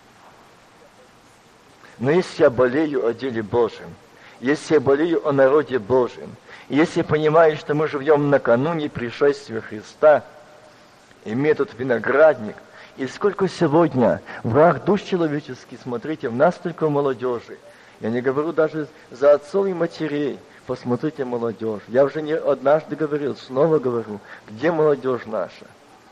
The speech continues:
Где она проводит вечера? Где ей можно встретить полдвенадцатого ночи, в час ночи? Где можно встретить молодежь?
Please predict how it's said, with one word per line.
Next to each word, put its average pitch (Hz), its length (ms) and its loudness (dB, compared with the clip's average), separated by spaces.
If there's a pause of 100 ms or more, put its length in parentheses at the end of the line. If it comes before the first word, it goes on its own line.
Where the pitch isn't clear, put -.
(200)
Где 151 240 0
она 185 500 4 (260)
проводит 151 520 2
вечера? 117 560 0 (360)
Где 120 280 0
ей 208 100 2
можно 190 340 2
встретить 165 500 -2 (260)
полдвенадцатого 143 880 2
ночи, 113 500 -6
в - 40 -20
час 147 380 4
ночи? 123 400 -8 (360)
Где 131 220 -2
можно 151 260 2
встретить 123 460 -6
молодежь? 110 540 -8